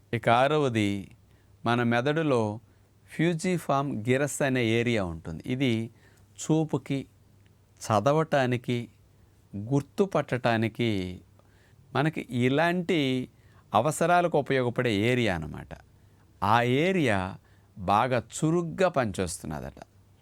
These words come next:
అందుకని ముసలితనంలో కూడా, ఆ, చూడటానికి, చదవటానికి, గుర్తుపట్టడానికి, వీటన్నిటికీ ఈ ఏరియా మెయిన్ అన్నమాట.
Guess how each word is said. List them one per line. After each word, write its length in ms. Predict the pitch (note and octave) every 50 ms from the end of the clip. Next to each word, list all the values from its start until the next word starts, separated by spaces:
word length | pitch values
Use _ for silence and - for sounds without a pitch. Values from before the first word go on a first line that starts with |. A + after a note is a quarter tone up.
| _ _ - - _ _ _ _ _ _ _ -
అందుకని 560 | B2 C3+ D3+ D3 C#3+ C3 B2+ B2 B2 A#2+ - -
ముసలితనంలో 720 | A2+ B2 A#2+ - D#3+ D#3 D3+ D#3 D3 D3 C#3+ C#3+ C#3 C3+
కూడా, 400 | C3 C#3 C3+ C3+ C3 B2 A2+ A2 - - - - _ _ - -
ఆ, 120 | G#2+ G#2+ G#2+ - -
చూడటానికి, 560 | C#3+ C#3+ - - C#3+ C3+ C3 C3 B2 - C#3
చదవటానికి, 800 | A#2+ - - B2 A2+ B2+ C3 C3+ - - B2+ B2 B2+ A#2 C3+ B2
గుర్తుపట్టడానికి, 1120 | G#2+ G#2 B2 B2 B2 - C3+ - C#3+ B2+ - - - B2 A#2+ A#2+ A#2 A#2 - B2 A#2 A2 G#2+
వీటన్నిటికీ 580 | A2 A2+ G#2+ B2 A#2+ C3 C#3 C#3 D3 C#3 -
ఈ 300 | F3 - - A#2 A#2 B2
ఏరియా 440 | C3 C#3 C#3+ D3+ D3+ D3+ D#3+ D#3+ D#3
మెయిన్ 280 | C#3 A2+ G2 G2 F#2 F2
అన్నమాట. 320 | E2+ D#2+ E2 E2 E2+ F2